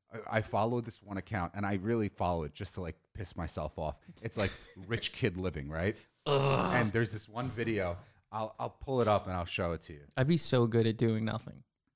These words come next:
Speaker 1: Oh
Speaker 2: Like,
Speaker 1: my God,
Speaker 2: all
Speaker 1: dude.
Speaker 2: day long. Like, what do you gotta do? It's like, "I'm gonna play video games, gonna hang with my friends, smoke some weed, fucking drink some beers,
Speaker 1: <laughs>
Speaker 2: play in the fucking pool, gonna play, like, ten rounds of golf a week."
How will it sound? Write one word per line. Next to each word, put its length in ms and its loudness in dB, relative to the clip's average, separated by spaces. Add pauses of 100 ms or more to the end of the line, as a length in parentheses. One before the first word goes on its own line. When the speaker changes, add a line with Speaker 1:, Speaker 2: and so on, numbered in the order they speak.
Speaker 1:
Oh 120 2
Speaker 2:
Like, 240 6
Speaker 1:
my 80 0
God, 80 0
Speaker 2:
all 200 12
Speaker 1:
dude. 60 4
Speaker 2:
day 140 6
long. 360 0 (200)
Like, 140 4
what 80 6
do 80 4
you 60 6
gotta 120 6
do? 140 4
It's 120 -2
like, 100 0
"I'm 80 2
gonna 100 4
play 160 6
video 220 6
games, 240 0
gonna 100 4
hang 140 4
with 80 2
my 120 0
friends, 300 0 (240)
smoke 260 0
some 140 -2
weed, 200 0 (420)
fucking 400 2 (560)
drink 220 2
some 100 -4
beers, 260 2 (200)
Speaker 1:
<laughs> 220 0
Speaker 2:
play 160 12
in 160 12
the 60 10
fucking 420 8
pool, 440 8 (340)
gonna 160 8
play, 240 4
like, 300 0 (380)
ten 320 6
rounds 240 4
of 80 4
golf 260 4
a 60 -2
week." 360 -4